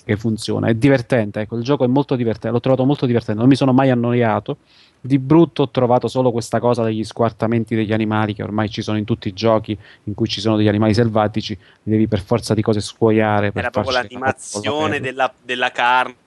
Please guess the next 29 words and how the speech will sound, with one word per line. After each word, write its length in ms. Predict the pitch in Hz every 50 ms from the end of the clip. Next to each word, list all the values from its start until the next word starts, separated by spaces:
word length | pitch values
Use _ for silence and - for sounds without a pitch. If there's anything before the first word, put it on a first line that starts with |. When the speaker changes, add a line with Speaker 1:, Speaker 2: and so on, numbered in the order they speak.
| - 120
Speaker 1:
Sì, 460 | 117 - - - - 151 151 151 151
Speaker 2:
scuoiata, 200 | 147 131 127 120 117
che 80 | 113 - _
è 60 | - 113
insopportabile. 360 | 113 - - 120 - _ 113 135
Speaker 1:
la 60 | 135
carne 280 | 123 147 156 156 160 147
scuoiata 460 | - - - 147 147 156 156 147 147
con 140 | 131 131 127
il 100 | 127 117
sangue 380 | - - 139 143 139 135 127 117
che 80 | 123
ti 80 | 117 120
schizza 340 | - - - 135 - - 117
sullo 240 | 113 127 120 131
schermo, 480 | 127 - - - 147 147 143 127 120 113
c'è 200 | 110 - - 123
in 80 | 117 120
Assassin's 500 | 110 - - 117 - - 117 113 - -
Creed, 320 | - 135 135 127 113 117
dicevamo 420 | 104 104 98 - 110 107 107 107
l'altra 320 | 107 110 110 113 - 135 127
volta, 540 | 127 127 123 113 110 107 101 107 - 110 101
ci 160 | - - 110
stava 480 | - - - 110 104 107 107 107 107
in 340 | 110 107 104 107 101 101 101 101
Red 140 | 110 110
Dead 180 | 101 110 104 98
Redemption, 960 | 113 113 117 120 117 113 110 104 107 - - - 101 104 104 107 110 107 101